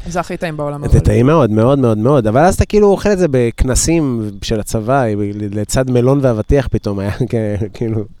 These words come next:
Speaker 1: אני,
Speaker 2: כמו
Speaker 1: אם היו נותנים לי בר פתוח של פררו רושה,
Speaker 2: וואי, בר
Speaker 1: לא
Speaker 2: פתוח,
Speaker 1: הייתי
Speaker 2: לא.
Speaker 1: עוזבת אותו בחיים, על מה אתה מדבר?
Speaker 2: אולי אני צריך לקנות פררו רושה. נראה לי בא לי פררו רושה. גם את הקינדר אני אוכל תכף.
Speaker 1: גם את הרפאלו תביא.
Speaker 2: <laughs>
Speaker 1: מה, טעים רצח. אני בעד, אבל, אה, אה, הממתקים, אה,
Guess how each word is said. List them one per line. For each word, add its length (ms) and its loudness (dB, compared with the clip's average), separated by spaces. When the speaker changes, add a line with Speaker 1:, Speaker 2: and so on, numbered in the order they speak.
Speaker 1:
אני, 360 -2
Speaker 2:
כמו 100 2
Speaker 1:
אם 60 4
היו 140 0
נותנים 260 -8
לי 100 -4
בר 200 -4
פתוח 280 -6
של 100 -6
פררו 400 -6
רושה, 300 -4
Speaker 2:
וואי, 160 0
בר 80 -2
Speaker 1:
לא 60 -2
Speaker 2:
פתוח, 140 2
Speaker 1:
הייתי 180 0
Speaker 2:
לא. 60 2
Speaker 1:
עוזבת 220 -2
אותו 140 -8
בחיים, 360 -6
על 60 -8
מה 60 -6
אתה 120 -10
מדבר? 320 -6
Speaker 2:
אולי 100 4
אני 80 0
צריך 160 -4
לקנות 260 -2
פררו 320 -2
רושה. 220 -6
נראה 160 -2
לי 120 -2
בא 100 -2
לי 80 -2
פררו 300 -6
רושה. 240 -10
גם 140 2
את 80 -4
הקינדר 320 -4
אני 120 -10
אוכל 180 -12
תכף. 400 -16
Speaker 1:
גם 140 -10
את 60 -8
הרפאלו 440 -6
תביא. 200 -6
Speaker 2:
<laughs> 1000 -16
Speaker 1:
מה, 260 -8
טעים 240 -12
רצח. 360 -12
אני 200 -10
בעד, 260 -4
אבל, 300 -6
אה, 240 -12
אה, 100 -10
הממתקים, 540 -10
אה, 60 -6